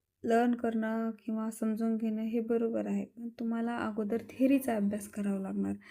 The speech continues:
थेअरी क्लिअर असली की क्वेश्चन्स कोणतेही आले तरीही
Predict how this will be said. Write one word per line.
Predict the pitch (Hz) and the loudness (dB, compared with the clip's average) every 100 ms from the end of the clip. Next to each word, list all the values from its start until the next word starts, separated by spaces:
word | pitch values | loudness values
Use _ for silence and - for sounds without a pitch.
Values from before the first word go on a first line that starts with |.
| - - - - | -20 -20 -20 -8
थेअरी | 233 247 269 | 2 4 6
क्लिअर | 262 240 240 | 4 2 2
असली | 240 240 233 | 0 -2 -6
की | 262 | -6
क्वेश्चन्स | - 220 226 - 247 254 269 | -2 0 0 0 2 4 4
कोणतेही | - 240 233 233 240 254 | 2 0 2 2 2 2
आले | 254 220 220 | 2 -2 -2
तरीही | 208 214 220 220 220 294 | -2 -2 0 0 6 6